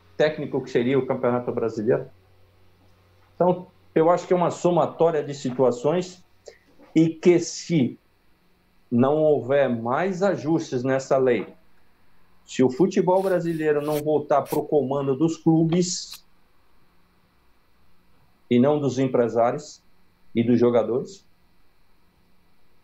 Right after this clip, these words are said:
a tendência é que nós vamos servir sempre de barriga de aluguel dos grandes jogadores pra Europa ou pra Ásia ou pros outros países com maior poder financeiro.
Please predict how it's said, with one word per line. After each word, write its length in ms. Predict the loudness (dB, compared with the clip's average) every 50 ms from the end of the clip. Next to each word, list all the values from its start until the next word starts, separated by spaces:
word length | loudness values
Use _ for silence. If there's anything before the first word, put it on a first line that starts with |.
| _
a 120 | -2 -2 -2
tendência 760 | 0 -2 -2 0 0 0 2 2 0 0 0 0 0 0 -2 -8 -18 _ _ _ _ _ _ _ _ _ _ _ _ _ _
é 140 | -4 -4
que 180 | -4 -2 0 2
nós 340 | 2 2 2 2 0 -2 -2
vamos 380 | -2 -2 0 0 -2 -4 -2
servir 400 | 2 2 2 4 2 2 0 0
sempre 640 | 0 0 0 0 2 2 2 0 -2 -4 -4 -4 -4
de 220 | -8 -8 -6 -6 0
barriga 580 | 2 2 0 2 0 -2 -2 0 0 0 -2
de 80 | 0 -2
aluguel 600 | -2 -2 -2 -2 0 2 2 2 0 -2 -6 -12 _ _ _ _ _ _ _ -8 -8
dos 160 | -6 -6 -2
grandes 340 | 0 0 2 2 0 -2 -2
jogadores 720 | -2 0 2 2 2 2 2 0 0 0 -2 -6 -12 -20 _ _ _ -20 -20 _ _ _ -20 -20 _ _
pra 180 | 0 2 4 4
Europa 560 | 4 4 4 4 4 2 2 0 0 -2 -2
ou 80 | -2
pra 480 | -2 -4 -2 0 0 2 2 2 2 2
Ásia 240 | 0 0 -2 -4 -4
ou 240 | -4 -6 -8 -10 _ _ _ _ _ _ -20 -8 -4
pros 160 | -4 0 0
outros 220 | -2 -2 -2 -4
países 360 | 0 0 2 2 0 -2 -4
com 80 | -6 -2
maior 300 | 0 0 0 0 -2 -2
poder 240 | -2 0 0 0 -2
financeiro. 460 | -2 -4 -4 -4 -6 -8 -8 -10